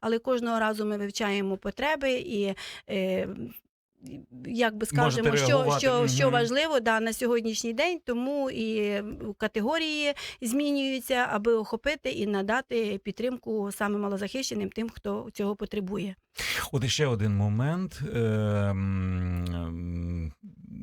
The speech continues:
Speaker 2: от я для себе відмітив і, е, відверто вам скажу цю новину,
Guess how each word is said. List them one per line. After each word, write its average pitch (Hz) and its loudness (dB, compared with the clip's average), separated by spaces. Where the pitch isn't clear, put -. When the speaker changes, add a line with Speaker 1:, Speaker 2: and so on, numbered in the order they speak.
Speaker 2:
от 101 -4
я 117 2
для 98 -2
себе 98 -2
відмітив 160 -2
і, 110 2
е, 110 0
відверто 110 0
вам 98 -2
скажу 139 -8
цю 123 -6
новину, 117 -2